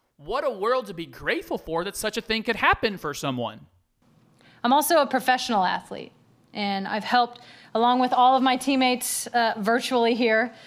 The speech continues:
Speaker 2: today, one teammate literally here today, uh, win four World Cup championships and four Olympic gold medals for the United States. And despite those wins, I've been devalued, I've been disrespected,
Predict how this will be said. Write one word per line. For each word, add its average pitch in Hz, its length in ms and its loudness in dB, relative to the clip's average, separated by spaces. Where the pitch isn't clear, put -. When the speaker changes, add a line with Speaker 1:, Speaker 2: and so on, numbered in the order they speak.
Speaker 2:
today, 226 460 2
one 226 240 0
teammate 208 440 0
literally 196 420 0
here 196 180 -2
today, 190 460 -2
uh, 214 300 4
win 285 220 2
four 311 360 4
World 294 220 4
Cup 294 160 2
championships 254 960 0
and 208 340 0
four 254 280 4
Olympic 226 400 0
gold 208 240 0
medals 190 480 -2
for 202 160 -4
the 196 40 0
United 180 360 -4
States. - 540 -12
And 262 140 0
despite 320 460 0
those 330 240 2
wins, 208 640 -2
I've 214 180 2
been 240 300 2
devalued, 208 800 2
I've 208 220 0
been 220 340 2
disrespected, 233 920 -2